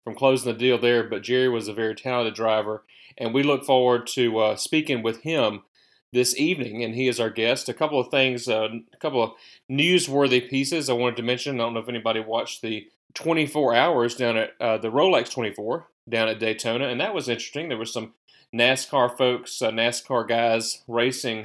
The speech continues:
there. We had Chase Elliott. His team finished sixth overall in their division. Jimmy Johnson's team finished second overall, not too far out of first. And Wayne Taylor Racing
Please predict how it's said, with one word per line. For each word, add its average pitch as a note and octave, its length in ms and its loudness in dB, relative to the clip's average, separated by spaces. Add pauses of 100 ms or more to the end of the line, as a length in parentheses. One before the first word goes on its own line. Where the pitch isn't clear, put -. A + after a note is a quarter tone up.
(140)
there. A#2 240 0
We D3 160 -6
had A2 160 -2
Chase B2 400 -2
Elliott. A#2+ 320 0
His A#2 240 -8
team A#2 360 -6
finished A2 380 -6
sixth C3 300 -4
overall A2 640 -2 (400)
in A#2 140 -4
their A2+ 120 2
division. A#2 560 -4 (340)
Jimmy C#3 600 0
Johnson's B2 640 -2
team A#2+ 400 -4
finished A2 420 -8
second F3 320 -2
overall, A#2 480 0
not A#2+ 220 0
too C3 160 -8
far A2+ 280 2
out A2+ 120 0
of A2 100 -6
first. C3 340 -4
And A#2 200 -6
Wayne E3+ 260 0
Taylor D#3+ 500 -4
Racing B2+ 580 -4